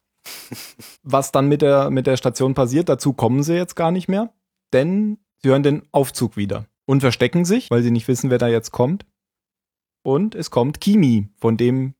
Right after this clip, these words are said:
wir ja jetzt schon wussten, weil ich's verraten hab, dass er noch nicht tot war.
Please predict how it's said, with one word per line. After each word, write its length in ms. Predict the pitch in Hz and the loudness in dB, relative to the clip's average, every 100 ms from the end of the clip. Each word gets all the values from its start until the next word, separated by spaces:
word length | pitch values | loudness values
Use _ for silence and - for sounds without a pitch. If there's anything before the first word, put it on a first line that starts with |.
| _ _ | _ _
wir 160 | 113 120 | 0 2
ja 140 | 120 | 2
jetzt 280 | 117 117 - | 2 -2 -4
schon 260 | 120 113 110 | -2 0 0
wussten, 360 | 139 - 139 | -2 -4 -2
weil 160 | 117 113 | 0 0
ich's 120 | 110 | -2
verraten 400 | 113 107 135 151 | -4 -2 -2 -2
hab, 200 | 139 - | -4 -4
dass 160 | 117 113 | -4 -2
er 80 | |
noch 100 | 117 | 0
nicht 160 | 113 107 | -2 -2
tot 200 | 139 151 | -2 0
war. 260 | 180 214 | -2 -2